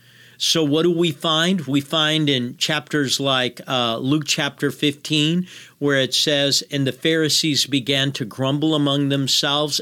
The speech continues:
and complain because he sat down and he ate with sinners. See, in that day, to eat with someone meant that you had accepted them,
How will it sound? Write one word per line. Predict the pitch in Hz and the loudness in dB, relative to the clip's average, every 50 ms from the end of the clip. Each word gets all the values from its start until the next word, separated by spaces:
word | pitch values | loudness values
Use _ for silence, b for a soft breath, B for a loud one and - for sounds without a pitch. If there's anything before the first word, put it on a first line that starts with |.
| - - | -4 -6
and | 139 131 120 - | -6 -6 -4 -4
complain | 139 127 113 - - 139 135 139 147 147 156 160 B B B B B B | -6 -6 -6 -6 -4 -2 0 0 2 2 0 0 B B B B B B
because | 143 139 139 - 156 143 123 - | -2 -2 -2 0 -2 0 0 0
he | - 151 147 120 | 0 0 -2 0
sat | - - - - - 147 139 147 - - - - | 0 -2 -2 0 -2 -2 -4 -4 -6 -8 -4 -2
down | 143 135 135 135 139 143 147 151 156 156 B B B B _ - | -2 0 0 0 0 0 0 -2 -2 -4 B B B B _ -4
and | 151 139 135 | -2 0 0
he | 131 131 131 | 0 -2 -2
ate | - 139 135 135 139 139 - - | -2 -2 0 0 0 -2 -4 -6
with | 131 131 123 - | -4 -4 -2 0
sinners. | - - - 147 131 131 147 160 180 185 - - - B B B B B B B B B | 0 0 0 -2 -2 -2 -2 -4 -2 -2 -2 -2 -2 B B B B B B B B B
See, | B - - - 180 170 | B -2 0 2 2 2
in | 160 156 147 135 | 2 2 0 0
that | 147 156 170 190 190 - 131 | -2 -2 -2 -2 -4 -6 -4
day, | 143 143 131 127 127 | -2 0 0 0 -2
to | 127 - 156 - - | -2 -6 -8 -4 -2
eat | 160 170 196 - - 151 | 0 0 0 -2 -2 -2
with | 151 135 - | -2 0 0
someone | - - 143 135 127 123 117 120 120 123 131 127 123 | -2 -2 -2 -2 -2 -2 -2 -2 0 0 -2 -2 -2
meant | 127 139 139 139 - | 0 -2 -2 -2 -2
that | 151 143 139 - - | -4 -4 -2 -2 -2
you | 156 143 | 0 0
had | 143 143 147 | 0 0 0
accepted | 143 143 - - - - - 180 165 - _ - 135 117 101 98 | -2 -2 -2 -2 0 0 -2 -4 -6 -10 _ -6 -4 -4 -4 -4
them, | 120 107 95 98 107 | -6 -6 -6 -8 -12